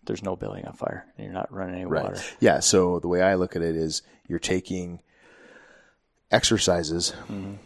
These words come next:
Speaker 2: that have, that have sort of a transferable skill to the fire ground,
Speaker 1: Yeah.
Speaker 2: right? And then you do it in full, your full outfit, your full kit,
Speaker 1: Mm-hmm.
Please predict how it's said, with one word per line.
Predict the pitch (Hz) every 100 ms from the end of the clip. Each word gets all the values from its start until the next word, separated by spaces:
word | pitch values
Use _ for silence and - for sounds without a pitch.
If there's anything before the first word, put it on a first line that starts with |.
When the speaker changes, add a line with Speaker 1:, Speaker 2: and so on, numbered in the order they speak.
| -
Speaker 2:
that | 87
have, | 87 87 - _
that | 95 85
have | 82 80
sort | - 107 95
of |
a | 85
transferable | - 92 85 - 92 95 92 90
skill | - - 92 87 85
to | - 85
the | 80
fire | 78 78
ground, | 73 67 - -
Speaker 1:
Yeah. | - -
Speaker 2:
right? | - 85 90
And | 92
then |
you | 92
do | 87 92
it | 90
in | 82
full, | - 90 90 85 -
your | - 80
full | - 92 87
outfit, | 82 76 85 73
your | -
full | 85
kit, | - - 82 - -
Speaker 1:
Mm-hmm. | 113 98